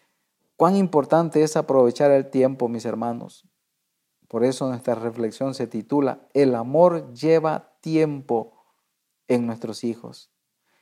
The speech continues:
El amor, mis hermanos, también se refleja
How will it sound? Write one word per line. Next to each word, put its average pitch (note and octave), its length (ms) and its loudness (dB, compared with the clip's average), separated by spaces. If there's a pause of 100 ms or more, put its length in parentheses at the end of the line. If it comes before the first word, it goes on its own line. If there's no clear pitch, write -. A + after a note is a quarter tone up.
(460)
El B2+ 160 0
amor, A#2+ 480 -2 (1000)
mis A2+ 160 -12
hermanos, B2 560 -6 (880)
también A#2 720 -6 (600)
se A#2+ 220 0
refleja A#2+ 680 -6